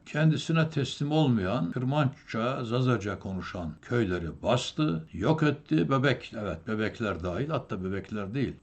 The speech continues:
Verilen buyruk, canlı hiçbir şey bırakmayın. Yani tavuklar falan bile, hayvanlar bile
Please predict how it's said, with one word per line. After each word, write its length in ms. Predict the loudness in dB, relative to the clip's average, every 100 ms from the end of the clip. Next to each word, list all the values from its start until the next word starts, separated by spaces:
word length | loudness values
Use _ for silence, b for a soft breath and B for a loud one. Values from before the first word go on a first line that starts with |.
| -8
Verilen 400 | -4 -2 -2 -2
buyruk, 340 | -2 -2 -2 -6
canlı 360 | -4 2 4 6
hiçbir 260 | 4 0 -4
şey 220 | -4 -2
bırakmayın. 520 | -2 -2 -4 -6 -6
Yani 180 | -8 -8
tavuklar 460 | -2 -2 -2 -6 -8
falan 340 | -6 -4 -4
bile, 160 | -4 -6 -8
hayvanlar 600 | -4 0 2 4 4 2
bile 200 | -2